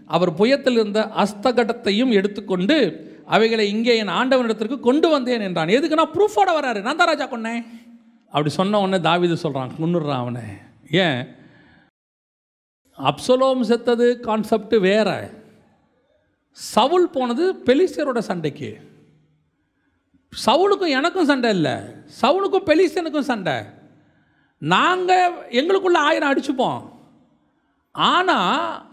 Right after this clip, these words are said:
ஒரு அமலேக்கியன் அவனை கொல்றதுக்கு என்ன கிடையாது? அதிகாரம் கிடையாது. ஒரு விருத்த சேதனம் இல்லாதவன் எப்படி என்ன, எங்க ராஜா மேல கை வைப்ப நீ?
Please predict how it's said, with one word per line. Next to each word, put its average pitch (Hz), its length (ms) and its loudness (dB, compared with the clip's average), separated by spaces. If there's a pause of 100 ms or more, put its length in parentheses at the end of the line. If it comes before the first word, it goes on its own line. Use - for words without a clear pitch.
(600)
ஒரு 277 180 4
அமலேக்கியன் 427 500 2
அவனை 359 280 0
கொல்றதுக்கு 339 300 0
என்ன 311 160 0
கிடையாது? 233 580 0 (1080)
அதிகாரம் 381 520 4
கிடையாது. 175 720 -2 (460)
ஒரு 330 160 6
விருத்த 339 280 2
சேதனம் 392 440 2
இல்லாதவன் 370 380 2
எப்படி 349 400 2
என்ன, 370 220 0
எங்க 330 360 2
ராஜா 381 280 0
மேல 339 200 0
கை 294 160 2
வைப்ப 277 240 2
நீ? 156 240 -6